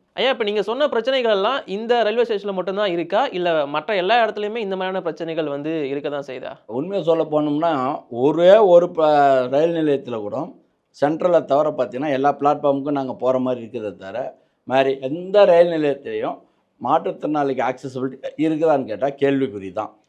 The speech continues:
Speaker 2: காரணம் என்னன்னா, இப்ப நீங்க தாம்பரத்தை கூட பார்த்தீங்கன்னா, இப்ப இந்த விரிவாக்க பணியில பாதி நாள் வந்து இப்ப வந்து தாம்பரத்தோட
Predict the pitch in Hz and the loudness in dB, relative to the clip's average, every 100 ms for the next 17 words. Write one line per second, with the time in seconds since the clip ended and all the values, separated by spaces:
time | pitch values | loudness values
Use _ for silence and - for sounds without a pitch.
0 | 101 113 131 160 151 120 101 95 110 120 | -10 -2 0 0 0 -4 -8 -10 -12 -14
1 | _ _ - 135 139 135 123 - 151 190 | _ _ -8 -2 -2 0 -2 -2 -2 2
2 | 185 160 147 151 139 110 110 104 107 123 | 2 2 -4 -2 -2 -2 -4 -8 -6 -8
3 | 117 - _ - 139 143 135 131 160 190 | -8 -14 _ -2 0 2 2 2 4 4
4 | 170 156 139 123 107 104 113 123 - _ | 4 0 -2 -2 -4 -4 -4 -6 -12 _
5 | - 127 151 156 160 175 156 151 160 143 | 0 2 2 2 0 2 0 -2 -2 2
6 | 139 139 143 135 151 151 139 139 151 131 | 2 0 -2 0 0 0 2 4 4 4
7 | 107 | 0